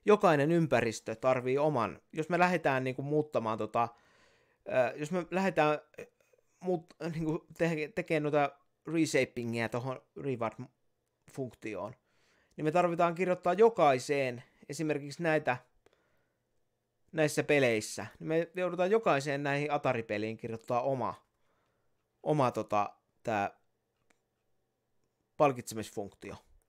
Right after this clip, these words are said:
Ja sehän nyt ei tietenkään sitten, jos me halutaan tehdä tota, niinku yleispätevä tekoäly. Niinku, jos ajatellaan näin, että vois ajatella, ö, miettiä, että,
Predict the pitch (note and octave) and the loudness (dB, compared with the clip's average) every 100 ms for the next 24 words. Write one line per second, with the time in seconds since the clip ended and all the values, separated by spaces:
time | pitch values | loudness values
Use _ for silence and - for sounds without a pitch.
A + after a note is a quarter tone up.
0 | _ _ _ _ _ _ C3+ A#2+ D#3+ D#3 | _ _ _ _ _ _ -8 2 4 4
1 | C#3+ C3+ D3+ D3+ D3+ D3+ C#3+ C#3+ C3+ D3 | -2 -2 0 0 2 0 0 0 -2 -6
2 | D3+ D3+ D3+ D#3 D3+ C#3 D3 D3 B2+ B2+ | -6 -2 0 2 2 4 2 2 -2 -4
3 | - A#2+ A#2+ - - _ _ _ C#3+ D3 | 0 0 0 -12 -20 _ _ _ -2 0
4 | G3 F3 C3 - A#2 A#2+ A2 A2+ D3 - | 4 6 6 2 -2 0 0 0 -2 0
5 | F#2 D#2+ F2 - D3+ C#3 D#3 D3+ _ _ | 0 0 -6 -10 -10 -2 -4 -4 _ _
6 | _ _ _ D#3+ F#3 F3 E3+ E3 E3+ E3 | _ _ _ 0 2 4 4 4 4 2
7 | D3 - D#3 D#3 D#3+ D#3 D3+ D3+ D3 - | 0 0 0 2 4 2 2 0 0 -2
8 | - C3 - A2+ - _ _ _ _ _ | -14 -16 -18 _ -20 _ _ _ _ _
9 | _ _ _ _ _ _ _ _ _ _ | _ _ _ _ _ _ _ _ _ _
10 | D#3 D#3+ D3 - C3 B2 B2 C3 A#2+ | -4 0 0 0 -2 -2 -2 -2 -2